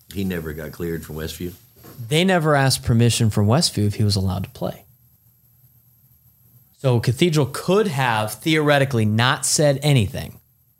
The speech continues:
Speaker 2: and rolled the dice and hopefully nobody noticed. But what Cathedral did was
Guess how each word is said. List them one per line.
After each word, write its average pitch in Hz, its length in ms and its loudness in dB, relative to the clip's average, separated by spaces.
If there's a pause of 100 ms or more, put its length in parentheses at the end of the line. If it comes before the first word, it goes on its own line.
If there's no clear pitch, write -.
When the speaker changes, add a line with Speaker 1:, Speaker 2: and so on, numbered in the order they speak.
(280)
Speaker 2:
and 110 220 0
rolled 123 220 2
the 113 80 0
dice 113 400 2
and 101 80 -6
hopefully 110 320 -2
nobody 104 260 2
noticed. 139 340 0
But 127 80 -2
what 113 160 0
Cathedral 175 440 0
did 120 220 2
was 110 320 2